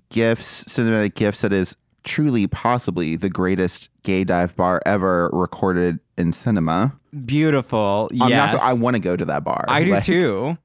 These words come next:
Speaker 1: <laughs> I love a good divey bar, and especially a good divey gay bar, because I feel like they're hard to find.
Speaker 2: I have a few quotes. So we,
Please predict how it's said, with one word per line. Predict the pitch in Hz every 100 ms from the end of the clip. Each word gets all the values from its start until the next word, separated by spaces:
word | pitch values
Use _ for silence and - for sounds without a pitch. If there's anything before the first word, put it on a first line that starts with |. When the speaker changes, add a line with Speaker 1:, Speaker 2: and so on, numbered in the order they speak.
| - -
Speaker 1:
<laughs> | - - -
I | 120 139
love | 143 120 104 107 113 104 -
a |
good | 113 110 101 101 98 101
divey | 101 87 90 95 92
bar, | 85 85 87 98 -
and | 101
especially | 95 - 95 - 98
a |
good | 87 92 90
divey | 85 85 87
gay | 82 82 82
bar, | 90 92 110 127 - _ _ -
because | 110 117
I |
feel | 117 147
like | 180
they're | 175
hard | 165 143 135
to |
find. | - 117 104 - - - _
Speaker 2:
I | 117 127
have | 131 131 139 139 123
a | 131
few | - 139
quotes. | - 135 107 110 104 -
So | - - - 160 151 143 60
we, | 143 156 156 151 85